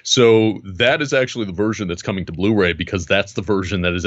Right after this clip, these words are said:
that actually has enough high definition elements that they can justifiably release in a high definition format. Basically, if anybody caught the show on, uh, H B O Max before they took it off,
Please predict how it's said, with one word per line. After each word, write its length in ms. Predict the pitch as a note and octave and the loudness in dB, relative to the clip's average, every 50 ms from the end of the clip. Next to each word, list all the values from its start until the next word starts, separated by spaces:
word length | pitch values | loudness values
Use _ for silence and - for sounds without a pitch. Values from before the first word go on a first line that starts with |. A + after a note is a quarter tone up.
| - - | -6 -4
that 260 | F#2+ F#2 G2+ F#2+ F2 | 0 0 2 2 2
actually 400 | - F2+ G2 F#2+ - - F#2+ F#2 | 0 0 -2 -2 -4 -6 -8 -8
has 380 | F2 - - F#2+ F#2+ F#2+ F2+ F#2+ | -6 -4 -2 -2 -2 -2 -2 -4
enough 200 | F#2 F2+ F2 - | -4 -4 -4 -4
high 360 | - - - F#2+ F2+ F#2 F2+ | -6 -8 -4 -2 0 0 -2
definition 680 | F2+ F2+ G2+ F#2+ F2+ - G2 F#2+ G2 G2 - F#2+ E2 - - | -2 -2 -4 -4 -4 -4 -4 -4 -4 -4 -4 -8 -10 -8 -6
elements 560 | F2+ F#2+ F#2+ G#2 A2 A#2 B2 B2 - - - - - - - - | -4 -2 0 0 0 0 -2 -2 -4 -6 -8 -10 -14 -18 -4 0
that 220 | G#2+ G#2 F#2+ G2 | 0 0 2 2
they 120 | G#2+ G2+ | 0 0
can 420 | F#2+ F#2 - - G2+ F#2+ F2+ F2 D#2+ - | 0 0 -2 -2 -2 0 -2 -4 -6 -8
justifiably 920 | F#2+ E2+ A2+ G#2 F#2 - - F2 - F#2 F2+ F2 F2 F2 D#2+ C#2+ E2+ E2 | -4 -2 0 0 -2 -2 -8 -6 -2 -2 0 0 0 0 -2 -4 -6 -6
release 500 | D2+ C#2 E2 D2+ D2+ F2 E2+ D#2 - - | -6 -8 -8 -6 -6 -6 -6 -6 -8 -10
in 100 | - E2+ | -10 -8
a 40 | D#2 | -8
high 180 | D#2 - E2+ E2 | -6 -4 -4 -4
definition 480 | D#2 E2 D2+ - D2 C#2+ C#2+ - - | -4 -4 -8 -8 -10 -10 -8 -8 -10
format. 560 | C2+ - - D#2+ D#2 C#2 C2 A#1+ B1 B1+ - - - - - - - | -10 -8 -6 -6 -6 -6 -6 -8 -8 -10 -12 -16 -18 -16 -16 -6 0
Basically, 600 | - D#3+ E3+ D#3 - D#3 C3+ D3 D3 C#3 C3 C3 | 2 2 2 2 0 -2 0 2 2 2 2 2
if 140 | A#2 A#2 A2 | 0 -2 -2
anybody 280 | B2+ C#3 B2+ C3 B2+ A#2 | -2 -2 0 0 0 0
caught 240 | - - B2 A2+ | 0 0 -2 -2
the 80 | A#2 G#2 | -2 -4
show 440 | - - - A#2+ G#2+ G#2 G#2 G2 F#2 | -6 -2 0 2 2 4 4 2 0
on, 840 | - F#2+ F#2+ F#2+ F#2 F2+ F2+ F2+ F2+ F2+ F2 E2+ E2+ E2+ E2 E2 | 0 -2 0 0 2 2 2 2 2 2 0 0 -2 -2 -2 -2
uh, 240 | E2+ E2+ E2 E2 D#2+ - | 0 0 0 0 0 -2
H 180 | - G#2+ - - | -2 -4 -4 -2
B 100 | - G#2+ | 0 0
O 120 | F#2+ F2+ | 0 0
Max 340 | E2 F2 F2+ F#2+ G2+ G2+ - | 0 0 0 -2 -2 -4 -6
before 300 | - G#2 F2+ - G2 F#2 | -8 -8 -6 -4 -2 0
they 100 | F2+ F2+ | 0 0
took 240 | E2+ - G#2+ F#2 - | -2 -2 -4 -2 0
it 80 | F2+ | 2
off, 280 | F2 F2 F#2+ G#2 - - | 2 4 2 2 0 -4